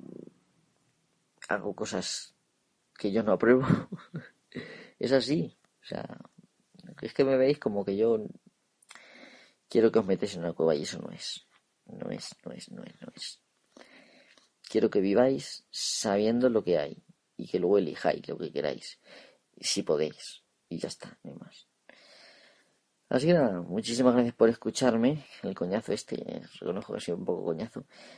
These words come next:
Em, y nada, nos escuchamos próximamente. Mm,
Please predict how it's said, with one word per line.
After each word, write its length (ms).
Em, 640
y 100
nada, 360
nos 140
escuchamos 680
próximamente. 760
Mm, 320